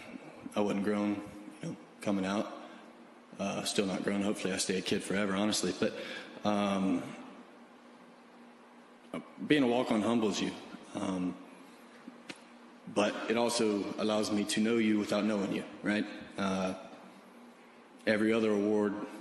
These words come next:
well, I, I don't know every other award, but most other awards, I would say, you know,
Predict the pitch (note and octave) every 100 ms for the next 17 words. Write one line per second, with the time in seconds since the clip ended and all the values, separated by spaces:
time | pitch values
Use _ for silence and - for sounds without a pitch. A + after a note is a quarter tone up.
0 | - - - - - - - - - -
1 | - - F2+ - F#2+ F2+ F#2 G#2 F#2+ F#2
2 | G2 F#2+ F#2+ G2+ G2+ A2+ - - - -
3 | - A#2+ C3+ C3+ B2+ A#2+ G#2+ G#2+ A2 G#2
4 | G#2 G2 G2 - G#2 G#2 G2 F#2+ - -
5 | - - - - - - - G2 F#2 F#2+